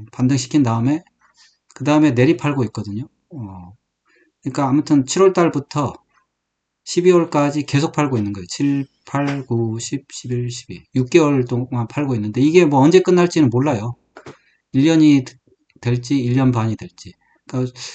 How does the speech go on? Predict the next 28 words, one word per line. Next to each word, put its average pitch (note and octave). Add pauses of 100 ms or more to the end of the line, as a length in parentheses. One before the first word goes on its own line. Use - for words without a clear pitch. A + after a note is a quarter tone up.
(140)
조정의 E3+
최장기간이 F3+
한 D3
일 A#2+
년 D#3
반 C#3
정도 B2
되는데, F#2+ (1040)
지금 C#3+
이제 D#3+
막 C3+
육 A#2+
개월 C#3+
됐거든요. G#2
모릅니다, A2+
지금. G#2+
그리고 C#3 (1120)
어제 B2+
또 A#2+ (220)
한 E3+
번, E3+
간혹 D#3+
한 F3+
번씩 F3+
이렇게 C3
사가지고 D#3
헷갈리게 D3
하는데, G#2+